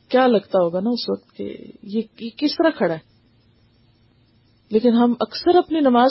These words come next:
پر خود توجہ ہی نہیں کرتے کہ ہم کیسے کھڑے ہیں۔ بس کھڑے ہو گئے،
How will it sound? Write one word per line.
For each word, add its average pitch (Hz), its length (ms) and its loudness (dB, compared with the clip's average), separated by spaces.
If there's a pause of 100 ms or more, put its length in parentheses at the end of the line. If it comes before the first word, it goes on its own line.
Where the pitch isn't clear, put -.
(100)
پر 294 100 0
خود - 180 -4
توجہ 320 280 2
ہی 370 60 4
نہیں 359 100 0
کرتے 269 300 0
کہ 277 80 -4
ہم 269 100 -2
کیسے 277 280 2
کھڑے 202 220 -2
ہیں۔ 165 80 -10 (1120)
بس 233 160 0
کھڑے 220 200 2
ہو 208 140 4
گئے، 254 160 -4